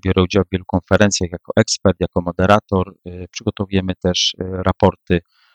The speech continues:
e, dotyczące tych obszarów, e, o których, e, powiedziałem. Można się z nimi wszystkimi zapoznać na stronie przyjaznykraj kropka p l. One są w wersji otwartej, można z nich,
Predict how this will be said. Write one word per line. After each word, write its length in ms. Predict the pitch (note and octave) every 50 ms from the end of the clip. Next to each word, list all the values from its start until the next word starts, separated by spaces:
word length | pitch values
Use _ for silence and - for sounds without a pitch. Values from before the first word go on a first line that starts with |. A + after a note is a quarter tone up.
| _ _ _ - -
e, 200 | F2+ F2+ F#2 F#2 -
dotyczące 520 | G#2 - _ _ - - F#2+ F#2 - - - -
tych 140 | F#2+ -
obszarów, 440 | - - - - F2+ F2 F#2+ G2 F#2 - - _ - G2+
e, 160 | G2+ G2+ -
o 80 | -
których, 300 | - _ - - G2+ G#2 _ _ -
e, 160 | G2+ G2 G2
powiedziałem. 580 | _ - G#2+ - G#2 - - C3+ A#2+ A2+ G#2+ G2+
Można 240 | G2+ G2+ - G2
się 140 | - - G2
z 60 | F2+
nimi 160 | F#2 F#2 F#2 F2+
wszystkimi 460 | - - - - _ - F#2 F#2+ F#2
zapoznać 640 | - F#2 - - G2 F#2 - - F#2 F2+ - - -
na 100 | F2 E2+
stronie 440 | E2+ - _ - F#2 F2+ F2+ F2 F2 -
przyjaznykraj 880 | - - - G2 F#2 F2 E2+ - F2+ F2 - _ - F2+ F2 F2 F2 F2 - _ - F#2+ F2+ F2+ F2 F2 F2 F2 F2+ F2+ F2 _
kropka 380 | - - G2 _ _ - - - -
p 100 | - - -
l. 280 | - F#2 G#2+ C3+ D#3+ F#3 _ _ _ _ _ _ _ _ _ -
One 220 | - A#2+ A#2+ A2
są 360 | - - A2 G2+ G2+ G2+ F#2 - _ _
w 60 | -
wersji 360 | G#2 F#2 F#2+ - - - F#2+
otwartej, 420 | - _ - B2 A#2 _ - F2+
można 240 | F2+ F2 - - E2+
z 100 | E2 _
nich, 100 | F2+ _